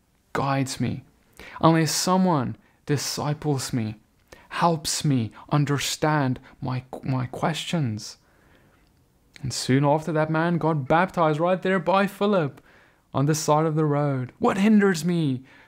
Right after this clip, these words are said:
from getting baptized? So we see that the truth is most effectively taught through discipleship. Furthermore, discipleship, that one-on-one personal relationship,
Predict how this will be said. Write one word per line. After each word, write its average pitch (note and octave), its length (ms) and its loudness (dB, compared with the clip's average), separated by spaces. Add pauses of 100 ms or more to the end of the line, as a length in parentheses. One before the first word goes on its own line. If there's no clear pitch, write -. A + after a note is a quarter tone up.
from D3 420 -2
getting C3+ 300 0
baptized? B2+ 720 -4 (760)
So F3+ 200 4
we F3 100 4
see G3 240 0
that D#3 200 -2
the D#3+ 100 -4
truth D#3 840 -2 (540)
is C#3+ 120 2
most D#3+ 360 4
effectively D#3+ 640 0
taught C#3 560 -4 (680)
through B2+ 460 -2
discipleship. B2 840 -6 (920)
Furthermore, F3+ 800 4 (680)
discipleship, D#3 880 0 (300)
that D3+ 160 2
one-on-one F3 400 2
personal E3+ 420 0
relationship, D#3 760 0